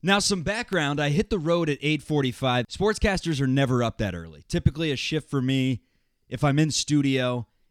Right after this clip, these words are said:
it's like three to midnight, maybe four P M to midnight with a big break in there in between shows. Eight forty-five never happens, but it's a long drive up there to Sacramento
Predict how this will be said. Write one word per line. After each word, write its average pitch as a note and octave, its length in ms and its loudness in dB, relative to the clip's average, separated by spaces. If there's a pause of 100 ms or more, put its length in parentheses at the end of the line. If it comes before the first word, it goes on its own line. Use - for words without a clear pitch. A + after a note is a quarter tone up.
(140)
it's - 100 -12
like C3+ 140 -2
three D#3+ 300 -4
to C#3+ 80 -2
midnight, C3+ 580 -2
maybe C3 260 0
four C#3+ 300 -4
P C#3 160 -2
M C3+ 100 -4
to B2 60 -4
midnight C3 400 -2
with A#2 100 -6
a G2+ 80 -8 (440)
big C#3+ 200 -2
break C3+ 320 -4
in C3+ 100 -4
there C3 200 -2
in B2 60 -6
between A#2+ 360 -6
shows. C3 600 -4 (560)
Eight C4+ 200 4
forty-five D#3+ 960 0 (320)
never D#3+ 400 0
happens, C3+ 440 -2
but C3+ 160 0
it's E3 100 -4
a G3+ 60 -6
long E3+ 260 -2
drive C#3+ 300 -4
up D3 160 -4
there C3 140 -2
to A2 60 -4
Sacramento B2+ 760 -4